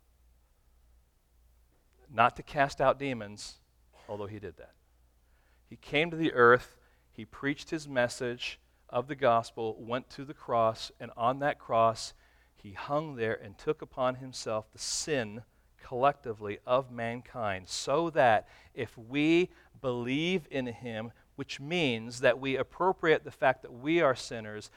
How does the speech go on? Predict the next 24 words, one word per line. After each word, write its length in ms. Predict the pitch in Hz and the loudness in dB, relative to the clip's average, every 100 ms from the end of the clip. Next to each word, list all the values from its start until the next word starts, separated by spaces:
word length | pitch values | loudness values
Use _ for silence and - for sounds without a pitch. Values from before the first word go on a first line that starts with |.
| - | -18
deserving 560 | - 104 131 160 160 156 | -14 -6 2 2 2 -4
of 140 | 131 | -6
death, 240 | - 110 - | -2 -2 -2
and 100 | 113 | -10
that 120 | 104 | -10
his 100 | 113 | -6
sacrifice 720 | - 156 170 147 - 131 - | 4 4 4 0 0 0 0
on 80 | 120 | -14
the 60 | |
cross 420 | 113 123 110 110 - - | -8 2 4 4 -2 -16
is 160 | - 120 | -8 0
a 80 | 117 | 0
payment 580 | - - 185 208 156 123 | -2 -2 4 4 4 -4
sufficient 760 | - 131 - 220 214 - 131 - - - | -8 -8 4 6 8 6 2 0 -20 -14
to 180 | - 131 | -6 -4
satisfy 1000 | - - 180 196 - - - 156 139 127 - - | 0 10 12 12 12 6 10 12 12 8 0 -2
the 120 | 143 | -2
debt 440 | 113 - 190 202 - | 4 12 12 12 12
required 460 | 151 - 156 147 | -2 8 10 10
by 160 | 135 139 | 8 4
God 280 | 135 127 117 | 6 4 4
for 300 | - 156 185 | -4 -2 0
our 160 | 127 | 0
sin, 400 | 110 - 120 110 | -6 -8 -6 -6